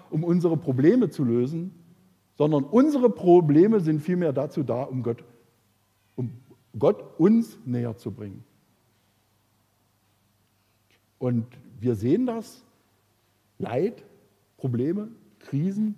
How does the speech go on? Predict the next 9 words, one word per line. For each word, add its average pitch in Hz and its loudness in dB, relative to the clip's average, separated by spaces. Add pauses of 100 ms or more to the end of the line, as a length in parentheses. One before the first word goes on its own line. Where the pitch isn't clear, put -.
(840)
sind 120 -8
der 117 -4
größte 139 -6 (400)
Wachtu-, - -14
Wachstumsfaktor. 110 -16 (760)
Wenn 120 -4
du 143 0
Menschen 247 0
begegnest, 160 -4